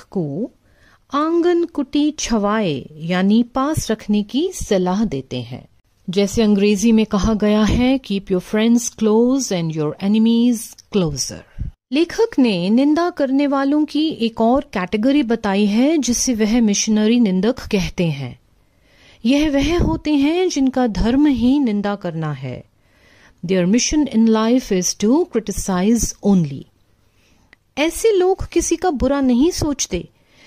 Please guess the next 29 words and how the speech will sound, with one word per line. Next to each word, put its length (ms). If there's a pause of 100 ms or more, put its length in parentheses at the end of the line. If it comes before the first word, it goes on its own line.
(160)
ना 140
ही 220
उनसे 360
कोई 180
द्वेष 520
या 140
बैर 460
रखते 340
हैं, 300 (340)
पर 380
आदतन 580
निंदा 460 (140)
करते 360
रहते 280
हैं। 280 (1400)
मिशनरी 520
निंदक 440
चौबीसों 640
घंटे 360
निंदा 340
करने 400
के 200
पवित्र 500
भाव 380 (100)
में 220
लगे 360
रहते 360
हैं। 300 (760)
लेखक 460